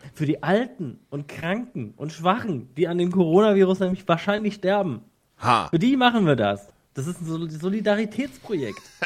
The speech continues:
Speaker 2: Ja, aber
Speaker 1: Warte, warte, warte, ich bin noch nicht fertig. Ich bin noch nicht fertig. Für die machen wir das. So. Und die Omi, für die wir das machen,
Speaker 2: Ja.
Speaker 1: die hat sich gelangweilt. Und dann haben die C D U hat gesagt,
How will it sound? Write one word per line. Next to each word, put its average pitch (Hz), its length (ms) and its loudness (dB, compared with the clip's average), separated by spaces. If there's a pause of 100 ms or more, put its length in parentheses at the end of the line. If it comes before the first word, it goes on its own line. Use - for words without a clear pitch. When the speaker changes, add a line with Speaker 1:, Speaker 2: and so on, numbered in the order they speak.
(340)
Speaker 2:
Ja, 127 300 -2 (360)
aber - 180 -12
Speaker 1:
Warte, 208 140 4
warte, 202 180 4
warte, 190 240 2
ich 175 100 -8
bin 170 120 -2
noch 180 60 0
nicht 180 120 -6
fertig. 165 280 -4 (260)
Ich - 60 -20
bin 143 100 -8
noch 147 40 -4
nicht 156 100 -8
fertig. 131 360 -6 (840)
Für 117 60 -2
die 120 100 -2
machen 120 200 -4
wir 98 60 -8
das. - 240 -16 (260)
So. - 180 -10 (220)
Und - 140 -12
die 120 180 -10
Omi, 226 540 -2 (720)
für 180 100 2
die 175 160 0
wir 170 80 2
das 143 220 0
machen, 190 500 -6 (340)
Speaker 2:
Ja. 110 200 -4
Speaker 1:
die 170 200 -6
hat 220 200 -8
sich 170 220 -12
gelangweilt. 131 1000 -2 (840)
Und 143 220 2
dann 131 120 4
haben 131 220 2
die 113 280 -4 (260)
C 147 140 0
D 127 220 0
U 139 180 0 (280)
hat 135 180 -10
gesagt, 135 440 -4